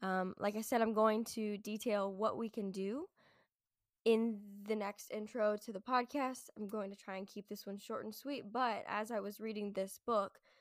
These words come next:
um, unrelated to that particular framework of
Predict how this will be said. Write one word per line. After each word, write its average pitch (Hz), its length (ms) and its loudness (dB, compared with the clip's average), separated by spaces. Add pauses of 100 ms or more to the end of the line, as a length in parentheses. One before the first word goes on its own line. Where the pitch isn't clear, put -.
(160)
um, 180 300 -2
unrelated 233 760 2
to 226 160 -2
that 190 260 0
particular 190 520 -2
framework 220 640 -2 (180)
of 190 260 2